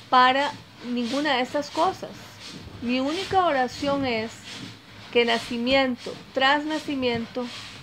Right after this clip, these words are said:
yo pueda tener devoción inmotivada sin pedir, sin, sin pedir nada a cambio hacia ti. Así es, así reza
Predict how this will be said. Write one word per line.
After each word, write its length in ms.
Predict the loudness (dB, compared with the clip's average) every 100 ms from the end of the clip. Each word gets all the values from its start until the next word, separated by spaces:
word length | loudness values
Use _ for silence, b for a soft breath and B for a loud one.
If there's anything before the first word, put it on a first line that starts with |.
| -20 -20 -18 -18 -16 -14 -10 0
yo 140 | 0
pueda 340 | 4 4 4
tener 440 | 4 0 2 0 0
devoción 840 | 0 0 -2 -4 -4 -2 -4 -8 -14 -10 -4
inmotivada 960 | -2 0 -2 -2 -2 2 2 0 -4 -12 -18
sin 360 | -14 -6 -4 -2
pedir, 460 | 0 0 0 -4 -10
sin, 420 | -10 -6 -6 -6
sin 160 | -6 -6
pedir 300 | -4 -4 -4
nada 320 | -2 0 0
a 80 | 0
cambio 460 | -4 -6 -8 -10 -12 -14 -16 -20 -20 -20 -18 -18 -14 -12 -12 -4
hacia 340 | -4 -2 -6 -8
ti. 300 | -10 -10 -10 -10 -10 -10
Así 380 | -10 -6 -6 -4
es, 240 | -6 -4 -6
así 400 | -6 -4 -6 -8
reza 560 | -6 -2 0 0 -4